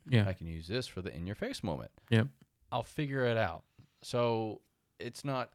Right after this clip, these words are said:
Speaker 2: scored in the
Speaker 1: Yeah.
Speaker 2: traditional sense, but that's what I'm trying to, um, reproduce.
Speaker 1: Yeah, you've adapted his soundtrack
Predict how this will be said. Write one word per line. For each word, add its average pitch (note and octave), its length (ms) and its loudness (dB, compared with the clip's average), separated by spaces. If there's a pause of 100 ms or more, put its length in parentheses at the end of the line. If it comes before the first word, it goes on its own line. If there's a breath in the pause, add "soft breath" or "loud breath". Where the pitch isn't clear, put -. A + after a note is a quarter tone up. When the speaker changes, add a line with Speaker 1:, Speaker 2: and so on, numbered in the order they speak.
(140)
Speaker 2:
scored G#2+ 840 -2 (340)
in F#2 80 -2
the A2 80 6
Speaker 1:
Yeah. G#2+ 80 8
Speaker 2:
traditional E2 420 -6
sense, D#2 300 -6
but - 200 -8
that's G2 220 -6
what G2+ 80 -10
I'm E2+ 140 -12
trying G#2+ 840 -8 (360)
to, F2+ 420 -4 (580 soft breath)
um, D#2+ 540 -10 (640)
reproduce. G2 960 -4
Speaker 1:
Yeah, A3+ 140 8
you've C3 260 12
adapted C3 680 10
his A2 240 8
soundtrack A2 840 8